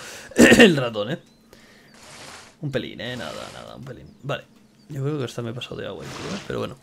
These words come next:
vamos a relajar aquí. La he liado un poco. Vale, si aquí quiero poner un mirador, estaría bien tener esto bien recto.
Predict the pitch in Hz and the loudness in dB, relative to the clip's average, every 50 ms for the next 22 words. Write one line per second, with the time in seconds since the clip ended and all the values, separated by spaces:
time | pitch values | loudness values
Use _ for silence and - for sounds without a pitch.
0 | - - 170 151 135 - 127 123 - - - - - - - - - - - - | -14 -8 -4 -4 -2 0 -2 -2 -4 -8 -16 -20 -20 -20 -20 -20 -20 -20 -20 -20
1 | - - - - - - - - - - - - - - - - - - - - | -20 -20 -20 -20 -20 -20 -20 -20 -20 -20 -20 -20 -20 -20 -20 -20 -20 -20 -8 -4
2 | 139 127 120 113 - - - 113 110 107 110 127 139 - - - - - - - | -2 -2 -2 -2 -2 -2 -2 -2 -2 -2 -2 -4 -6 -8 -12 -18 -20 -20 -20 -20
3 | - - - - - - - - - - 131 120 117 113 110 110 107 - 117 123 | -20 -20 -20 -20 -20 -20 -20 -20 -8 -4 -2 -2 -2 -2 -4 -4 -4 -4 -4 -2
4 | 139 - - - - - - - - - - - - - - - - - - - | -4 -6 -8 -12 -18 -20 -20 -20 -20 -20 -20 -20 -20 -20 -20 -20 -20 -20 -20 -20
5 | - - - - - - - - - - - - - - - - - - - - | -20 -20 -20 -20 -20 -20 -20 -20 -20 -20 -20 -20 -20 -20 -20 -20 -20 -20 -20 -20
6 | - - 143 131 131 - 131 131 135 135 175 165 170 - - 147 139 143 143 139 | -16 -12 -12 -10 -10 -10 -10 -10 -6 -4 -2 -2 -2 -2 0 2 2 2 2 0
7 | 131 127 127 123 120 123 143 143 147 170 190 - - - - - - 120 117 117 | 0 0 0 0 2 2 2 0 0 -2 -6 -12 -18 -20 -18 -10 -8 -6 -6 -4
8 | 117 117 117 127 135 - - - - - - - - 120 113 110 113 110 - - | -4 -4 -4 -6 -8 -12 -18 -20 -20 -20 -20 -18 -12 -12 -10 -10 -10 -12 -12 -12
9 | - 110 120 117 117 120 117 127 131 - - - | -12 -10 -10 -10 -8 -6 -6 -8 -8 -10 -12 -14